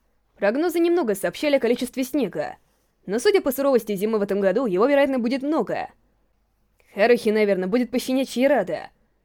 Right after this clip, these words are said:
поскольку она готовится к зимней полевой поездке. То есть, если Харухи ещё существует. Нечему было привлечь моё внимание, пока я, как обычно, карабкался по склону в направлении Северной Старшей.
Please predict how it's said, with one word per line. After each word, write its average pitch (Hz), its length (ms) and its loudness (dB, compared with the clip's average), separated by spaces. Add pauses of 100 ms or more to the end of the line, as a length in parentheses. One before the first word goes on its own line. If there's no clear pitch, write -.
(100)
поскольку 320 440 0
она 254 120 2
готовится 202 560 2
к 185 60 -12
зимней 277 360 0
полевой 226 280 4
поездке. 240 680 -4 (720)
То 165 140 0
есть, 196 400 2 (400)
если 180 260 -2
Харухи 202 360 2
ещё 202 180 0
существует. 214 720 -2 (1040)
Нечему 277 420 0
было 240 160 2
привлечь 208 340 -2
моё 233 140 0
внимание, 214 420 -2
пока 185 200 -6
я, 185 100 0
как 190 160 -6
обычно, 185 400 -2
карабкался 285 440 0
по 185 120 -6
склону 277 300 -4
в - 20 0
направлении 208 420 -2
Северной 247 300 0
Старшей. - 640 -2